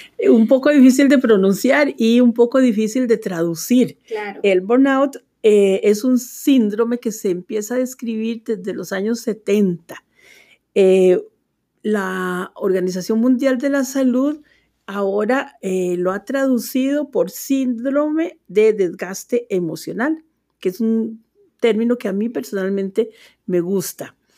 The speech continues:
Speaker 2: Y, y es menos difícil y menos complicado de entender, ¿verdad?
Speaker 1: Exactamente. También, eh, se le ha conocido como el síndrome del trabajador quemado.
Speaker 2: Ah, perfecto. ¿Y qué es, doctora, en sí?
Speaker 1: El,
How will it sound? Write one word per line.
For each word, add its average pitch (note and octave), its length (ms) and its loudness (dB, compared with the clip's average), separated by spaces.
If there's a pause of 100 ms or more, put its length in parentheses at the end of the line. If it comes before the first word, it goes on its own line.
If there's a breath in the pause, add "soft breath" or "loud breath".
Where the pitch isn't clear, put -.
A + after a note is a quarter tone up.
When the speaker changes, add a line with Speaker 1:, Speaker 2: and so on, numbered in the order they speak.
Speaker 2:
Y, B3+ 80 -8 (120)
y A#3+ 60 -8
es A3+ 160 -8
menos B3+ 260 -8
difícil C4 460 -10
y B3+ 60 -10
menos G#3+ 260 -12
complicado B3 440 -12
de A#3 80 -10
entender, F#3+ 440 -12
¿verdad? F#3+ 160 2
Speaker 1:
Exactamente. F3+ 1040 0
También, A#3+ 800 4 (340 loud breath)
eh, G3 240 4
se G3+ 200 2
le F#3 80 2
ha F3+ 40 -4
conocido A#3 680 0
como F#3 240 0
el F3 140 0
síndrome C#4 920 -2
del F#3 300 -2
trabajador F3+ 720 -6
quemado. D3 440 -4 (840)
Speaker 2:
Ah, C#4+ 60 -20 (140)
perfecto. E3+ 540 -18
¿Y A#3 160 -12
qué G#3+ 400 -6
es, F#3+ 60 -12
doctora, F3+ 400 -12
en E3 120 -14
sí? F3+ 320 -12 (340)
Speaker 1:
El, G#3 520 4